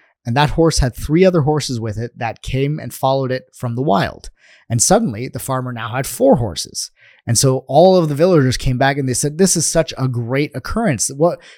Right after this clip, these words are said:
h-, how fortuitous of you. Now you have four horses." And the farmer just said, "Maybe." The next day, the farmer's son was riding one of the wild horses,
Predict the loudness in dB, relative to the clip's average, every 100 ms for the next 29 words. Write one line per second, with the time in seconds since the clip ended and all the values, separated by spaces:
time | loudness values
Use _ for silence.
0 | -6 -4 2 4 4 4 4 4 4 4
1 | 2 0 -6 -8 -8 -12 -6 2 4 6
2 | 4 2 0 2 4 4 -2 -8 -10 -8
3 | -10 -10 _ _ _ _ _ _ -4 -2
4 | 0 0 0 -2 -2 -4 -4 -8 -10 -14
5 | _ _ _ _ _ -2 0 0 -2 _
6 | _ _ _ _ _ 0 4 4 4 4
7 | 4 4 0 0 0 0 2 2 0 0
8 | 2 4 4 2 -2 0 2 2 2 0
9 | -2 0 -2 -4